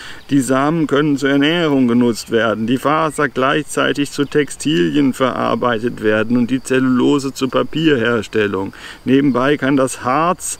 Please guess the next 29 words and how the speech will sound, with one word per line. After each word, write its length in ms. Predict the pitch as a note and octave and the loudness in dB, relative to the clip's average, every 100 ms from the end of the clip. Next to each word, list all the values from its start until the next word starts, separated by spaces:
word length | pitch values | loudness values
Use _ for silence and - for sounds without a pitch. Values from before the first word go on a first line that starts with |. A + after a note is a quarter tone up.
| - | 0
entweder 440 | B2 B2 C3+ C3+ | 2 4 4 4
klassisch 640 | - B2+ C#3 - E3+ C#3+ - | 2 0 0 0 -2 -2 0
als 220 | C#3+ C#3+ | 0 2
Medizin 640 | C3+ C3+ C#3 - B2+ E3+ D#3+ | 2 2 0 2 2 4 4
oder 220 | C#3+ C3 | 2 2
auch 120 | C3+ | 0
als 180 | C3 - | -2 -2
Klebstoff 500 | G#2+ C#3 D#3 A#2 G#2+ | 0 0 2 0 0
verwendet 400 | G2+ G2+ G#2 - | 0 0 0 0
werden. 220 | F#2 F2+ | -2 -2
Ja, 100 | F2 | -4
es 160 | - A#2+ | -2 0
lassen 380 | C#3 D3+ C#3 C3+ | 2 2 2 2
sich 240 | C3 C3+ | 2 2
auch 160 | C#3 C#3 | 0 2
hervorragende 880 | C#3+ A#2 C3+ D3 B2+ B2+ C3+ B2 | 0 2 2 2 2 0 2 0
Verbundstoffe 760 | A#2+ A#2+ A2+ C#3 D#3 - D3 C3+ | 2 0 2 2 2 0 0 0
aus 300 | A#2 B2 - | 0 0 0
den 200 | C3 A2+ | -2 -2
Fasern 540 | A2+ A#2 C3 A#2+ A#2+ | -2 0 0 0 0
herstellen, 720 | G#2+ A2+ B2+ - B2+ B2+ B2 | 0 0 -2 0 0 2 0
ähnlich 420 | G#2+ B2 C3+ B2+ B2+ | 0 0 2 2 2
wie 100 | B2 | 0
Carbonfasern. 1200 | A#2+ A#2 A#2 D3+ C3+ G2+ G2 F#2 F2 F2 F2 | 0 2 4 6 4 2 -2 -4 -4 -4 -4
Ja, 120 | F2 G#2+ | 0 0
ja, 220 | F2+ F2+ | 0 -2
ja, 160 | F2+ E2 | -4 -6
ja, 240 | F2 F2+ | -6 -8
klar. 340 | F2 E2 F#2 | -8 -8 -8